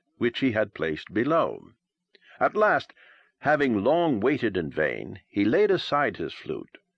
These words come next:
and casting his net into the sea, made an excellent haul of fish. When he saw them leaping about in the net upon the rock, he said, "Oh, you most perverse creatures!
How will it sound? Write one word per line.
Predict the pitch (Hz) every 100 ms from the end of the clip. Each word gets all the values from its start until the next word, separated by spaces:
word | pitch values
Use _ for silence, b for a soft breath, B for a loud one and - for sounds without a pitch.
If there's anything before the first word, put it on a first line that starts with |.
| _
and | 110 117 107
casting | - 196 185 175 139
his | 101
net | 87 92 98
into | - 151 175
the | 101
sea, | - 71 57 64 - B B B -
made | 123 135
an | 123 -
excellent | 185 180 - 78 -
haul | - 92 87
of | 113
fish. | - - 170 - - _ _ _ _ _ _ _ _ _ _ _ _ _
When | - 156 190
he | 185
saw | 151 - 175
them | 165 107
leaping | 98 117 175 147
about | 131 98 87 87 87
in | 85
the | 92
net | 76 85 80
upon | 95 78 82 82
the | 80
rock, | 73 73 62 -
he | 92
said, | 85 117 104 - _ _ _ _ _ _ _ -
"Oh, | 101 113 107 80
you | 67 65 98 92
most | 73 90 117 98 -
perverse | - 127 90 131 -
creatures! | - 101 - 71 60 -